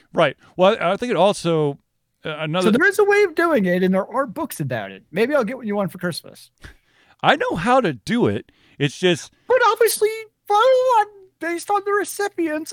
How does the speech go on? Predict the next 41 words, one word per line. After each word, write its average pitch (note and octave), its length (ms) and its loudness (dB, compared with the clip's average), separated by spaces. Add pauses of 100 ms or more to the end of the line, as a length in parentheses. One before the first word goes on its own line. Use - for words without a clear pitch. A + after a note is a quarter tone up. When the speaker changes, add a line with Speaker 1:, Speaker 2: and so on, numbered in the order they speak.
(120)
Speaker 2:
I F#3 180 -4
don't C#4 220 -2
know, F4 320 4
'cause G3 180 -8
you G3+ 80 -2
have A#3 100 -4
a B3+ 60 -4
history C#4+ 440 -6
of A#3 120 -10
this. B3+ 440 -2 (100)
Speaker 1:
Okay, D#3+ 180 -4 (200)
well, E3 220 4
uh, E3 120 -2 (560)
Speaker 2:
It's A#3+ 140 -2
not G4 240 0
the, A4 100 -4 (100)
it's D#4+ 180 -8
not, F4+ 220 2
it D#4 80 0
happened C#4+ 360 0
just D4+ 260 -4
once. G3+ 540 -8 (1300)
Speaker 1:
But D#3+ 460 4
one E3 460 -2
of, D#3 260 -4
one D3 300 0
of C#3 140 -2
those C3+ 240 0
conventions, A#2 600 -6
we C#3 100 -4
ended D3 160 -2
up C#3 140 0
being C3+ 260 -2
really, D3 220 -2
really C#3 220 2
good A#2+ 160 -4
friends B2 300 0
in A#2 80 -4
the A#2+ 120 -2
end A2+ 120 -4
because A2 500 -4